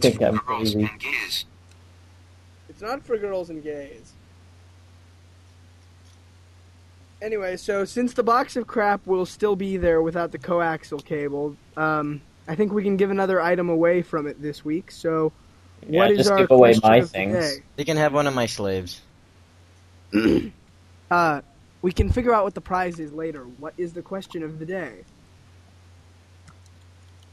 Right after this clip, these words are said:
Speaker 3: No, nobody brought a question. We didn't prepare for this, did we now?
Speaker 4: No.
Speaker 1: No.
Speaker 4: I didn't know we were
Speaker 3: No.
Speaker 4: supposed to.
Speaker 3: We're
Speaker 1: Why
Speaker 3: not.
Speaker 1: didn't,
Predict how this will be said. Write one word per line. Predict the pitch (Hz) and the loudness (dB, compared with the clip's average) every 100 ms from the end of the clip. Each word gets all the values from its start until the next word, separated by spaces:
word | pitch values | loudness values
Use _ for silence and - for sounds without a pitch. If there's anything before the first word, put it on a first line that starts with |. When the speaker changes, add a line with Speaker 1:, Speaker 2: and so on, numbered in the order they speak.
| - - - - - - - - - - - - - - - - - - - | -20 -20 -20 -20 -20 -20 -20 -20 -20 -20 -20 -20 -20 -20 -20 -20 -20 -20 -12
Speaker 3:
No, | 170 202 185 | -2 -2 0
nobody | 202 220 247 | 2 2 0
brought | 226 214 208 | 0 0 0
a | 202 | -2
question. | - 170 - 120 131 | -2 -2 -6 -10 -12
We | 185 | -12
didn't | 226 220 - | -12 -14 -20
prepare | 202 214 196 165 | -18 -12 -12 -12
for | 156 | -12
this, | 139 135 | -16 -16
did | - 165 127 | -14 -14 -10
we | - | -12
now? | - - - - - - - - | -12 -18 -20 -20 -20 -20 -20 -12
Speaker 4:
No. | 90 90 90 | -8 -2 4
Speaker 1:
No. | 104 117 120 - - - - - - - - - | 6 6 2 -6 -20 -20 -20 -20 -20 -20 -20 -18
Speaker 4:
I | 92 | -8
didn't | 107 | -4
know | 110 | 0
we | 113 | 0
were | 107 | 0
Speaker 3:
No. | |
Speaker 4:
supposed | 92 104 110 - | -2 -2 -2 -4
to. | 95 90 - - - - - - - - | -6 -6 -8 -16 -20 -20 -20 -20 -16 -14
Speaker 3:
We're | - - | -14 -6
Speaker 1:
Why | 165 | 2
Speaker 3:
not. | 175 | 4
Speaker 1:
didn't, | - - | 4 -2